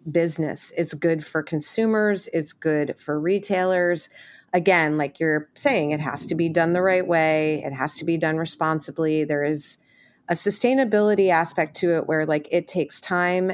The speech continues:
and it needs to, to be managed responsibly. But at the end of the day, I don't think any, anyone expects retailers to do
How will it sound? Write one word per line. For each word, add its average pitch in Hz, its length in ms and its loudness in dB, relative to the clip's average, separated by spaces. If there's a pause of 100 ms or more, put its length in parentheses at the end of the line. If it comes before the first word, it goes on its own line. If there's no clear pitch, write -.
and 156 140 -2
it 151 140 -6
needs 151 300 -6
to, 156 360 -2
to - 220 -10
be 151 140 0
managed 151 520 -2
responsibly. 143 760 -8
But 165 320 2 (920)
at 208 140 4
the 233 100 4
end 262 140 2
of 254 60 4
the 208 80 2
day, 175 480 4 (400)
I 220 100 4
don't 262 160 2
think 170 260 0
any, 175 600 0 (420)
anyone 196 380 2
expects 170 480 -2
retailers 160 600 0
to - 120 -2
do 156 440 2